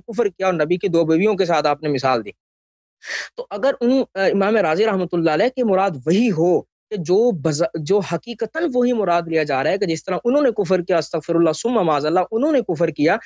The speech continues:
تو امام راضی رحمۃ اللہ علیہ کے بقول اگر کنایے سے دیکھا جائے، انہوں نے کنایے سے ثابت کر دیا، تو امام راضی رحمۃ اللہ علیہ کے نزدیک وہ ہو گئی استغفر اللہ ثم معاذ اللہ کافرہ۔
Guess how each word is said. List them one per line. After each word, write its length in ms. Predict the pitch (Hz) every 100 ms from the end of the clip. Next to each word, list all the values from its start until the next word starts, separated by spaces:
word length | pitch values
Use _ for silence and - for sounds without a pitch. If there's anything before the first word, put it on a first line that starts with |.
| - - -
تو 60 |
امام 300 | 233 180 175
راضی 360 | 226 175 180 285
رحمۃ 220 | 277 226
اللہ 180 | 208 208
علیہ 160 | 208 196
کے 100 | 196
بقول 380 | 165 - 196 180
اگر 180 | 175
کنایے 360 | 196 175 160 214
سے 100 | 214
دیکھا 260 | 180 147 156
جائے، 140 | 185
انہوں 140 | 185
نے 80 | 185
کنایے 260 | 175 165 156
سے 100 | 180
ثابت 400 | - 151 175 -
کر 140 | 240
دیا، 200 | 233 196
تو 100 | 175
امام 240 | 175 151 185
راضی 300 | 175 160 240
رحمۃ 200 | 190 175
اللہ 160 | 170 170
علیہ 140 | 170
کے 120 | 165
نزدیک 260 | 170 170 196
وہ 120 | 170
ہو 160 | 160 151
گئی 80 | 180
استغفر 360 | 151 160 -
اللہ 140 | 180 175
ثم 160 | 160
معاذ 300 | 175 165 147
اللہ 120 | 160 196
کافرہ۔ 460 | - 131 - 151